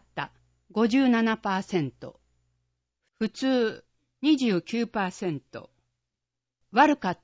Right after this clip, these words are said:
た、十四パーセント。七、未点化について。迷子を読んでいる、七十二パーセント。たまに読んでいる、十四パーセント。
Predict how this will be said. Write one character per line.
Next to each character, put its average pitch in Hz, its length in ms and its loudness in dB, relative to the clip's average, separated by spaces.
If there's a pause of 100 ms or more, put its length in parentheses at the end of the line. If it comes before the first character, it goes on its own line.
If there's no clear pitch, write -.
た、 127 200 -12 (480)
十 233 200 2
四 254 280 4
パ 202 220 -2
ー 190 40 -4
セ 180 200 -4
ン 135 100 -4
ト。 - 260 -20 (2000)
七、 226 380 4 (460)
未 240 180 0
点 320 260 10
化 294 140 4
に 262 180 8
つ - 160 -6
い 185 120 -2
て。 - 280 -12 (1300)
迷 302 280 6
子 277 200 6
を 247 60 4
読 226 260 2
ん 202 40 2
で 160 100 -2
い 135 140 -6
る、 131 180 -14 (300)
七 240 320 2
十 175 180 0
二 147 140 -2
パ 165 200 -8
ー 160 40 -8
セ - 160 -8
ン 135 100 -8
ト。 - 240 -20 (960)
た 240 120 -2
ま 294 180 6
に 285 220 6
読 240 180 2
ん 175 60 0
で 143 80 -2
い 120 120 -6
る、 120 200 -12 (540)
十 240 220 0
四 254 260 2
パ 226 160 -2
ー 190 60 -6
セ 180 200 -4
ン 139 100 -4
ト。 - 240 -20